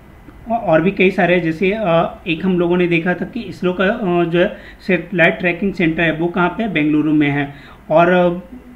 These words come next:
जो है जो आपका अंतरिक्ष अनुप्रयोग केंद्र है वो आपका कहाँ पे है, अहमदाबाद में है। फिर विक्रम साराभाई अंतरिक्ष केंद्र, वो कहाँ पे स्थित है? तो वो आपका त्रिवेंद्रम में स्थित है। और, अ, यू आर राव, अ, सैटेलाइट सेंटर,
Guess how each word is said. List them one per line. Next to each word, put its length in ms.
जो 120
है 220
जो 120
आपका 200
अंतरिक्ष 520
अनुप्रयोग 640
केंद्र 280
है 100
वो 160
आपका 240
कहाँ 320
पे 60
है, 160
अहमदाबाद 680
में 120
है। 380
फिर 120
विक्रम 340
साराभाई 440
अंतरिक्ष 380
केंद्र, 360
वो 160
कहाँ 300
पे 100
स्थित 280
है? 160
तो 60
वो 140
आपका 240
त्रिवेंद्रम 540
में 160
स्थित 300
है। 240
और, 220
अ, 220
यू 180
आर 180
राव, 200
अ, 240
सैटेलाइट 440
सेंटर, 520